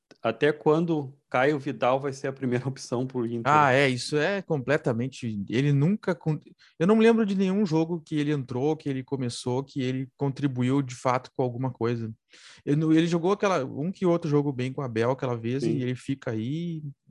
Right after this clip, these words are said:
Speaker 1: Pra
Speaker 2: ninguém
Speaker 1: mim, o, o Caio Vidal já deu no Inter, já bateu no teto. Ele não, olha, se fosse me perguntar, assim, os jogadores que surgiram, assim, ó, ele não chega nem aos pés do Valdívia,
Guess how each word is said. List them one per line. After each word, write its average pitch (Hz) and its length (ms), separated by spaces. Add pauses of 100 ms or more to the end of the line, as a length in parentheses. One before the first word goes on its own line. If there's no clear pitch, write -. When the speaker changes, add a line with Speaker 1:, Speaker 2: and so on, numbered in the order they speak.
(180)
Speaker 1:
Pra 143 200
Speaker 2:
ninguém 135 160
Speaker 1:
mim, 143 80
o, 190 400
o 170 240
Caio 175 340
Vidal 131 340
já 165 140
deu 180 200
no 190 120
Inter, 123 320
já 110 160
bateu 135 300
no 156 100
teto. 113 460 (1040)
Ele 131 220
não, 143 760 (500)
olha, 127 400 (460)
se - 160
fosse 143 240
me 170 80
perguntar, 143 600
assim, 135 400 (160)
os 107 240
jogadores 113 500
que - 160
surgiram, 117 560
assim, 120 320
ó, 101 100 (720)
ele 123 120
não 131 120
chega 139 240
nem 139 100
aos 175 180
pés 143 320
do 131 100
Valdívia, 120 600